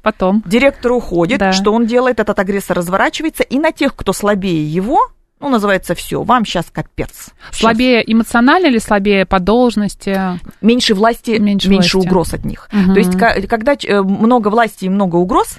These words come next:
Speaker 2: от человека,
Speaker 1: Мгм.
Speaker 2: то есть с ним, как правило, все очень вежливые. Вот знаете,
Speaker 1: Мгм.
Speaker 2: те мужчины, которые, а, владеют приёмами рукопашного боя, вообще хорошо дерутся.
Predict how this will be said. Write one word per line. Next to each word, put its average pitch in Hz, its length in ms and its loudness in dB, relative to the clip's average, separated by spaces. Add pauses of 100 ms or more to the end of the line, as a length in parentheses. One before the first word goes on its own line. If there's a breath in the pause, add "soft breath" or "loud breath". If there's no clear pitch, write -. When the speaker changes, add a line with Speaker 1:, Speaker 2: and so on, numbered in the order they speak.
Speaker 2:
от 180 120 -8
человека, 180 500 -2
Speaker 1:
Мгм. 190 320 4
Speaker 2:
то 196 60 4
есть 196 120 0
с - 60 -8
ним, 330 200 -4
как 254 200 -2
правило, 170 320 -2
все - 180 -4
очень 226 380 0
вежливые. 151 480 -2
Вот 190 100 0
знаете, 190 300 6
Speaker 1:
Мгм. 170 260 2
Speaker 2:
те 202 100 0
мужчины, 240 400 2
которые, 208 520 2
а, 190 300 0
владеют 208 360 0
приёмами 190 400 2
рукопашного 190 560 -2
боя, 330 200 2
вообще 196 200 -4
хорошо 185 320 -2
дерутся. 190 520 -2